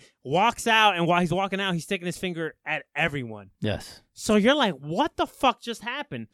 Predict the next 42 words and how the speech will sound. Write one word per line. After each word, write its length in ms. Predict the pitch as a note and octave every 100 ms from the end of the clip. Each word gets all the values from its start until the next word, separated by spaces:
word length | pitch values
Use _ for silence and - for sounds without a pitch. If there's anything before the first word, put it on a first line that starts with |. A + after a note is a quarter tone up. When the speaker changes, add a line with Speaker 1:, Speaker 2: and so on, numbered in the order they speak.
| _
Speaker 1:
So 280 | - A#3+ A#3+
th-, 180 | G3 G3
for 140 | A#3+
those 200 | A3+ B3+
that 120 | C#4 A#3+
don't 140 | A#3
know, 160 | B3+ G#3+
Don 240 | G3+ G#3+
Callis 420 | F#3+ G#3+ A#3+ A3+
and, 220 | G3+ F#3 F3+
and, 220 | F3+ D#3+
J-, 140 | E3+ F3
and 880 | E3+ D#3+ D3 C3+ C3 B2+ B2+ C3
Josh 260 | - F#3+ -
Matthews, 460 | G#3+ G#3 E3+ C#3+ - - -
where 220 | D#3 G3
they're 160 | F#3 B3
calling 420 | - B3 C#4 B3
the 80 | G3+
action 460 | G#3 C#4 - G#3+ F3+
'cause 160 | E3+
there's 220 | E3 E3
no 280 | D3 E3 G#3+
room 280 | G#3+ A3 G3+
in 40 |
the 80 | E3+
bottom 500 | B2+ E3+ G3+ F#3 D#3+
near 160 | D#3+ D#3
the, 280 | C#3+ C3+ B2 -
Speaker 2:
Yeah, 220 | D#3 E3
Speaker 1:
near 100 | F3+
Speaker 2:
by 40 | E3+
the 40 |
Speaker 1:
ringside, 420 | A#3 C#4 C#3 C3 C#3+
Speaker 2:
ring, 160 | A#2+
yeah. 160 | A#2+ F2+
Speaker 1:
they're 320 | C#3 F3 A3+ -
up 160 | G#3
in 120 | F#3+
the 60 | E3
balcony. 600 | C3 C4+ E4 - B2 G2+ B2+
Speaker 2:
Mm-hmm. 320 | B2+ B2+